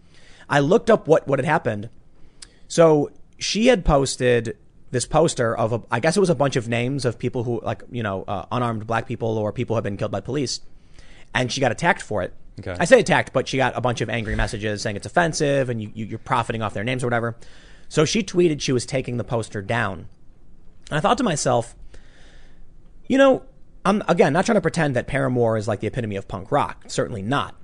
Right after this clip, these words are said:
Speaker 1: You know, it's like, you know,
Speaker 2: I would never
Speaker 1: emo pop.
Speaker 2: equate them to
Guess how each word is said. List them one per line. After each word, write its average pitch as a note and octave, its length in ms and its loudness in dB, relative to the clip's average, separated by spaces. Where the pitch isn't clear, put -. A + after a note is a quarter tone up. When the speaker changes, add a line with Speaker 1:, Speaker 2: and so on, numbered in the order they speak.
Speaker 1:
You A2 140 -8
know, F#2 200 -10
it's - 120 -8
like, G#2 160 -4
you A2 120 -8
know, E2+ 180 -8
Speaker 2:
I G2+ 100 -8
would G2 140 -6
never F2+ 280 -4
Speaker 1:
emo A#2+ 240 0
pop. A2 280 -4
Speaker 2:
equate F#2 340 -10
them E2 220 -10
to D#2+ 320 -10